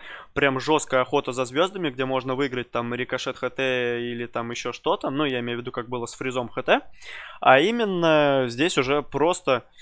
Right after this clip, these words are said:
идет такая схема, то, что за это время можно, э, за семьсот звезд, э, получить анимированную краску руны. И в общей сложности можно заработать, у нас где-то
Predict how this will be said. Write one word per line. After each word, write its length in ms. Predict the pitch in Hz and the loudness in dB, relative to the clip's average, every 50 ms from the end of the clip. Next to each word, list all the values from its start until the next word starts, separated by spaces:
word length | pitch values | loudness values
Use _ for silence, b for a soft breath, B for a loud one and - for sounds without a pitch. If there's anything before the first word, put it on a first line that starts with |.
| B B B B - | B B B B -10
идет 480 | - 131 127 120 143 147 143 - - - | -8 -8 -2 0 0 0 0 -2 -6 -2
такая 340 | - 131 - - 147 139 127 | -2 -2 2 4 6 6 4
схема, 400 | - - - 139 156 165 170 151 | 2 -2 -2 -2 -2 0 0 -2
то, 220 | - - 120 120 | -4 -4 -6 -6
что 680 | 117 - - - - 123 120 117 117 117 113 113 113 110 | -6 -8 -12 -8 -6 -4 -2 -2 -2 -2 -2 -4 -4 -6
за 200 | 107 107 120 117 | -6 -4 -2 -2
это 280 | 117 113 110 - 113 | -2 -2 -2 -6 -6
время 380 | 110 110 113 135 165 190 196 151 | -6 -4 -4 -4 -4 -4 -4 -6
можно, 420 | 123 120 127 143 151 156 147 - - B B B B B B B | -4 -2 -2 -2 -2 -2 -4 -4 -6 B B B B B B B
э, 340 | - 127 131 123 123 120 120 | 0 2 2 4 4 2 0
за 300 | 127 123 120 147 139 113 | 0 0 4 4 4 4
семьсот 600 | - - - 143 135 123 - - 131 120 113 104 | 4 -2 -4 -4 -6 -6 -4 -4 -2 -2 -2 -4
звезд, 420 | 104 110 113 135 165 180 - - - - | -8 -6 -2 -2 -2 -2 -4 -10 -14 -8
э, 340 | - 127 127 120 117 120 113 - - | -6 -4 -4 -4 -4 -6 -6 -8 -4
получить 520 | - 131 123 123 - - - 175 - - - | -4 -4 -4 -4 -4 -4 -4 -4 -4 -8 -8
анимированную 640 | 127 131 123 127 127 139 147 139 120 120 120 120 | -6 -6 -6 -4 -2 -2 -2 -2 -2 -6 -8 -8
краску 480 | 120 - 135 131 127 - - - 131 127 | -6 -2 -2 -2 -2 -4 -6 -6 -6 -4
руны. 500 | 120 127 147 185 233 247 247 240 220 - - _ | -4 -4 -4 -4 -2 -4 -4 -4 -6 -8 -10 _
И 180 | 143 165 208 214 | -8 -6 -6 -6
в 240 | - - 123 123 | -8 -10 -4 0
общей 300 | 147 170 160 - - 123 | 2 2 2 2 -2 -4
сложности 720 | - - 135 147 170 185 208 196 175 - - - 151 139 - b b b b b b b | -4 0 0 2 2 2 0 -4 -8 -8 -6 -6 -6 -8 -8 b b b b b b b
можно 540 | 120 120 123 123 143 165 165 165 165 156 135 | -12 -10 -8 -6 -6 -8 -8 -8 -10 -10 -10
заработать, 840 | 120 120 123 120 120 117 120 123 151 165 156 143 131 - - - - | -8 -8 -6 -6 -6 -6 -6 -6 -10 -8 -10 -12 -14 -14 -16 -16 -14
у 80 | 123 | -14
нас 220 | 120 120 120 113 113 | -12 -14 -14 -16 -16
где-то 300 | 117 120 113 - 117 | -18 -18 -16 -16 -16